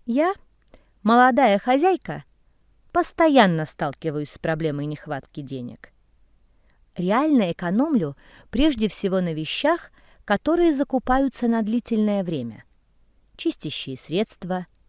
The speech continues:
сахар, крупы и прочее.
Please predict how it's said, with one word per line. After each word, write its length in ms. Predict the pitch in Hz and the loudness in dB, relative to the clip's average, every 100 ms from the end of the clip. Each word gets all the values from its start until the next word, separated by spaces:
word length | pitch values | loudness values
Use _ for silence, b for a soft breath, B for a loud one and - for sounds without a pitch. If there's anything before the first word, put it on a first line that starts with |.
| _ _ _ | _ _ _
сахар, 640 | - - 156 185 - 156 _ _ - | -16 -6 -4 -4 -6 -10 _ _ -12
крупы 520 | 160 185 - 170 165 - _ _ _ | -8 -6 -4 -4 -4 -12 _ _ _
и 80 | 226 | -12
прочее. 540 | - 139 - - 107 | -8 -10 -10 -14 -18